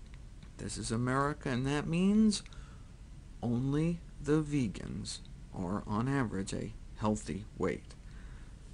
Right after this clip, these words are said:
And that's, that's like a forty-pound spread between vegans and meat eaters, which is,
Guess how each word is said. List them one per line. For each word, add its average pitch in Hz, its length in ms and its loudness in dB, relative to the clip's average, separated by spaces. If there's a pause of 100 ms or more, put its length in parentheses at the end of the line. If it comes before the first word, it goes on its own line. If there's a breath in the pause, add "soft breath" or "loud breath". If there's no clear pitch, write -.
(140)
And 156 200 2
that's, 285 280 0 (100)
that's - 280 -6
like 208 180 0
a - 40 0
forty-pound 226 1300 2
spread - 680 0 (640)
between 127 400 2
vegans 160 560 2 (420)
and 131 180 4
meat 170 240 4
eaters, - 440 -2 (400 loud breath)
which 196 240 2
is, 185 160 -2